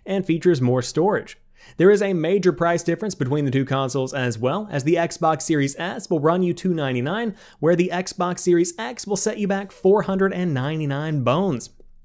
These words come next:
So, are cheaper consoles problematic? No, they aren't. If you look at the Nintendo Switch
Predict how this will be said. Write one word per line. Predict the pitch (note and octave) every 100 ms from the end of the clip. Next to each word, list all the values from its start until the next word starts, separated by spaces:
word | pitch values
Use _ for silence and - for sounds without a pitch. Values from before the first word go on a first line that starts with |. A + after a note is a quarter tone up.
| - _ _ - -
So, | - - A#3 D3 - - - _ -
are | G#3+ B3+ C#4+ C#4+
cheaper | F#3+ A3 G3 G#3+
consoles | - D3+ D3+ D#3 D3+ D3 - -
problematic? | D3 C#3 C3+ B2+ A#2+ - - - - _ _ _ _ _ _ _
No, | C#3+ G3 C#4+ D#4+ C#4+ A2+ - _
they | D#3 G#3
aren't. | G3 A#3 F3+ - - _
If | F#3 G#3
you | B3+
look | C#4+ C#4
at | -
the | B3
Nintendo | A3 G3+ G3+ G3+ F3+
Switch | - C3 B2 - -